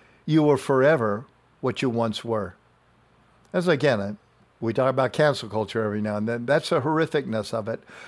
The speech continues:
There's nothing more demonic than cancel culture in our culture, or sadly, the cancel culture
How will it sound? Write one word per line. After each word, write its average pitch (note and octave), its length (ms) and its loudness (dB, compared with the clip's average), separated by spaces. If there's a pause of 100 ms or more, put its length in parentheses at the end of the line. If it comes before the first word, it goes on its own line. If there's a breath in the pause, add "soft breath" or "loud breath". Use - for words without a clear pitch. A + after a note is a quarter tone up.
(100 loud breath)
There's D#3+ 260 0
nothing G3 380 4
more D#3 180 4
demonic A#2+ 880 2
than A2+ 160 -6
cancel B2 460 -4
culture A2 520 -6
in C3 160 -2
our B2 140 0
culture, A#3 720 0 (320 loud breath)
or F3 220 4
sadly, F#3 560 2
the C3+ 100 0
cancel D#3 600 -2
culture A#2+ 640 -2